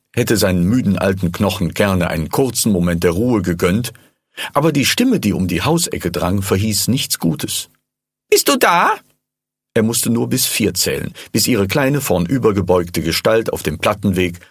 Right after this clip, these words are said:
zwischen dem üppigen Grün der Forsythien auftauchte. Natürlich war er da. Das wusste sie doch. Zilla Fischenich wusste jederzeit, wer sich wo in Schleborn aufhielt.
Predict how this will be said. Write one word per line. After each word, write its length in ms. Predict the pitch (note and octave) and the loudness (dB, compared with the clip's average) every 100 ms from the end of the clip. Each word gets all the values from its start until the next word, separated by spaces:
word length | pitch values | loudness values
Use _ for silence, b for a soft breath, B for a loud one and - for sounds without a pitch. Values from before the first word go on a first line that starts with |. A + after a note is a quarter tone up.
| b - | b -4
zwischen 320 | A#2 G#2 G#2+ | -2 0 0
dem 180 | F#2 G2 | 0 0
üppigen 320 | B2+ A2+ F2 | -2 0 0
Grün 320 | E2+ A2 A2+ G2+ | 0 0 2 2
der 140 | F2+ | 0
Forsythien 640 | F2 F#2 F#2 F2 - - | 0 0 0 -2 -4 -4
auftauchte. 680 | - - - - - - - - _ _ _ _ - | -4 -6 -8 -12 -14 -18 -20 -20 _ _ _ _ -4
Natürlich 720 | B2+ A2 - G2 - - - - | -2 0 0 0 0 -4 -6 -6
war 180 | - - | -6 -6
er 100 | - | -8
da. 280 | - - - _ _ _ | -10 -14 -16 _ _ _
Das 160 | G#2+ G2 | -4 0
wusste 320 | C3 - F2+ | 2 0 0
sie 200 | - - | -4 -4
doch. 280 | - - - _ _ _ _ B B | -10 -14 -20 _ _ _ _ B B
Zilla 280 | - F3+ F#2 | 0 2 2
Fischenich 580 | B2+ F#3+ G2+ E2+ - - B | 2 0 2 -2 -2 -6 B
wusste 280 | D3+ C#3+ A2+ | 0 2 2
jederzeit, 760 | G2 D#3+ B2+ - F2+ F2+ - F2 | 2 2 2 0 0 -2 -2 0
wer 240 | B2 F#3 | 2 2
sich 340 | F3+ E3+ - | 2 0 0
wo 280 | E2+ F2+ C3 | -2 0 -2
in 220 | - G#2+ | 0 0
Schleborn 580 | C#3+ - F#2 G2+ A2+ B2 | 0 0 0 0 0 -2
aufhielt. 540 | - F2+ - - E2+ | 0 -2 -4 -10 -10